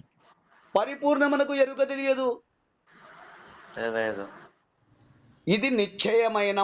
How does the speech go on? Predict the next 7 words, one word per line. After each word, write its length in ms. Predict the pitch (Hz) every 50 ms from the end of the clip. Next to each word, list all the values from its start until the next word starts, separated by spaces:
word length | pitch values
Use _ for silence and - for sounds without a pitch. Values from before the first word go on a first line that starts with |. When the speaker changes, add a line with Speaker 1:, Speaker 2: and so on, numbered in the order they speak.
| 196 180
Speaker 1:
మాట. 300 | 156 147 147 143 139 - 139 143 151 160 165 170 175 170 165 151 131 95 82 - _ _ _ _ _ _ _ _ _ _ _ - - - - - -
Speaker 2:
ఆ. 100 | 107 104 104 104 104 101 101 95 92 90 87 85 85 - - - _ _ -
Speaker 1:
పరిపూర్ణము 800 | 156 165 180 220 233 170 175 226 233 233 226 226 220 220 226
నిశ్చయమైనది, 1120 | 226 202 185 180 180 - - 202 202 220 220 214 208 202 202 196 190 185 170 165 170 180 185 190 185 180 165 139
శాశ్వతమైనది 1160 | - - 175 160 180 170 - - 208 202 202 190 190 175 175 175 175 165 156 160 165 170 175 175 175 170 160 135 110 - - _ _ _ _ _ _ _ _ _ _ - - - - - - - - - - - - - - - _ _ _ _ _ _ _ _ _ - _ _ _ _ _ _ _ _ _ - - - - - - - - - - - - - - - - - - - - _ _ _ _ _ -
అంటూ 240 | - 202 214 202 247
మనకు 420 | 233 214 190 190 185 180 180 170